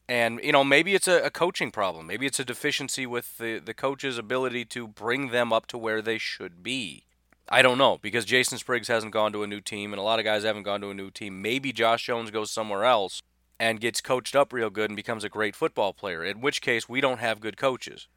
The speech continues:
Right? I mentioned that with Seattle, how they constantly went out and got developmental offensive linemen, but didn't have the talent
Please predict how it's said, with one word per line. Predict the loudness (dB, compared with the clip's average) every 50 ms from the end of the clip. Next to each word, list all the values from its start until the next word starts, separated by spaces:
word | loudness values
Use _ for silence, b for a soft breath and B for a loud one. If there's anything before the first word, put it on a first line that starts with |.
| _ _
Right? | -4 -2 -2
I | 0
mentioned | 2 4 4 2 2 0 -4 -2 0
that | 0 0 0
with | -2 -6 -6 -4
Seattle, | -4 -6 -4 -2 2 6 6 8 6 6 4 -2
how | -4 -4 -2 -2
they | 0 0 -2 -2 -4 _ b b b b b b b b b b b b _ -12
constantly | -8 -8 -6 -2 2 4 6 6 6 4 0 -4 -4 -6 -6 -4
went | -2 2 4 4
out | 4
and | 4 4
got | 2 2 2 2
developmental | -2 0 4 4 4 4 2 0 0 -2 -2 0 0 2 2 2
offensive | 2 0 -4 -6 -6 -8 -2 2
linemen, | 4 4 4 4 2 -2 -4 -2
but | -2 -2 0
didn't | 2 2 2 0 -2 -6
have | 0 4 6 6 6 6 2
the | -4 -4
talent | -4 -4 0 4 4 6 6 4 2 -2